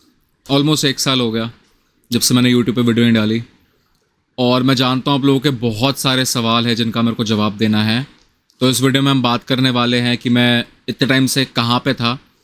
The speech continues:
मैं क्यों नहीं बना रहा था वीडियोज़, और मैं क्या नया करने वाला हूँ, जो कि बहुत एक्साइटिंग है गाइस। तो बने रहना वीडियो के एंड तक, आपको बहुत ज़्यादा अच्छा लगने वाला है। <laughs>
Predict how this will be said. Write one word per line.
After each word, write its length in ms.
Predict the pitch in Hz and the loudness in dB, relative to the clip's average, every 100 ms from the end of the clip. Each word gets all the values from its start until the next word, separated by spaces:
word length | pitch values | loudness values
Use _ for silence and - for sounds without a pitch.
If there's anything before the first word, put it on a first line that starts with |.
| _ _ _ 123 | _ _ _ -2
मैं 100 | 127 | 0
क्यों 220 | - 139 | 2 2
नहीं 100 | 139 | 2
बना 180 | 135 127 | 2 0
रहा 100 | 123 | -2
था 120 | 127 | -2
वीडियोज़, 500 | 120 117 123 143 - _ _ _ _ 135 | -2 0 -2 -4 -10 _ _ _ _ -2
और 380 | 139 151 165 165 _ _ _ _ 123 | 0 0 -2 -10 _ _ _ _ 0
मैं 160 | 135 139 | 0 0
क्या 180 | 151 151 | -2 0
नया 300 | 139 135 147 | -2 0 0
करने 280 | 143 135 139 | -2 -2 0
वाला 260 | 127 117 | 0 0
हूँ, 220 | 127 135 - | -2 -6 -4
जो 80 | 123 | -2
कि 120 | 139 | 2
बहुत 220 | 131 135 | 2 2
एक्साइटिंग 460 | 135 - 120 123 127 | -2 -2 -2 -2 -2
है 80 | 113 | -2
गाइस। 320 | 113 123 - _ _ _ _ _ _ _ _ - | -2 -4 -10 _ _ _ _ _ _ _ _ 2
तो 220 | 120 120 | 4 4
बने 220 | 127 139 | 4 4
रहना 180 | 143 147 | 2 2
वीडियो 280 | 139 135 135 | 0 0 0
के 100 | 139 | 0
एंड 220 | 127 123 | 0 -2
तक, 200 | 139 143 - _ _ _ - | -4 -6 -8 _ _ _ -8
आपको 220 | 120 - | -4 0
बहुत 260 | 117 117 117 | 0 2 0
ज़्यादा 200 | 120 120 | 0 -2
अच्छा 260 | 120 - 127 | -2 -2 -2
लगने 180 | 123 | -2
वाला 240 | 120 113 117 | -2 -2 -4
है। 80 | 147 _ _ _ 131 | -8 _ _ _ -10
<laughs> 120 | - | -8